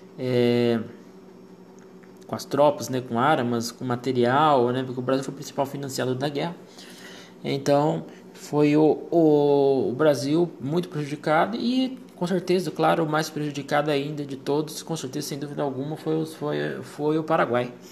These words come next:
Bom, então é isso, eu encerro aqui,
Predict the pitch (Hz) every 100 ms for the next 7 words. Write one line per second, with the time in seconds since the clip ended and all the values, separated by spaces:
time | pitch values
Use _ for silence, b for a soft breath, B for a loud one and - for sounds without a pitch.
0 | B B B B B B B B B 175
1 | 208 202 208 202 185 202 233 - 220 170
2 | 170 170 165 165 160 151 156 - 151 147
3 | - 156 202 202